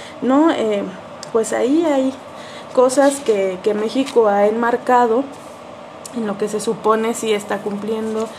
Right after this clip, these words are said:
en lo que se supone está avanzando. Tenemos por ahí algunas cosas, por ejemplo, en el ámbito social, em, ha avanzado con programas como Prospera,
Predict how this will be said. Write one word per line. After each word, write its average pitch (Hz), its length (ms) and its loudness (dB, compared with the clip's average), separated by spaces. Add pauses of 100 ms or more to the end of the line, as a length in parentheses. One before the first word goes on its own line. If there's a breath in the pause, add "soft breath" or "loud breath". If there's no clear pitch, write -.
(300 loud breath)
en 277 220 6
lo 269 100 2
que 226 80 0
se 202 120 -4
supone 208 640 -2
está 208 220 -2
avanzando. 254 800 4 (360 loud breath)
Tenemos 240 420 2
por 220 200 2
ahí 208 280 4
algunas 226 480 0
cosas, 220 420 0
por 208 140 -2
ejemplo, 214 300 -2
en 208 100 0
el 208 140 -2
ámbito 208 640 2
social, 240 680 4 (240)
em, 202 640 0 (560 loud breath)
ha 220 120 4
avanzado 233 600 4
con 208 180 -2
programas 214 540 0
como 196 280 -2
Prospera, 247 880 2